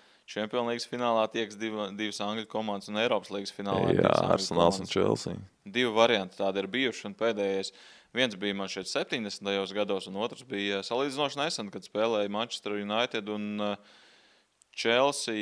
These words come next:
Speaker 1: ja fināls notika man šeit Maskavā tieši. Simboliski.
Speaker 2: Tā bija Eiropas līga, ne?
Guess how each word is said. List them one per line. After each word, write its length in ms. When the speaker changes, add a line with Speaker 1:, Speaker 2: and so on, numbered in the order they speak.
Speaker 1:
ja 160
fināls 560
notika 320
man 100
šeit 220
Maskavā 500
tieši. 300
Simboliski. 640
Speaker 2:
Tā 200
bija 160
Eiropas 320
līga, 300
ne? 100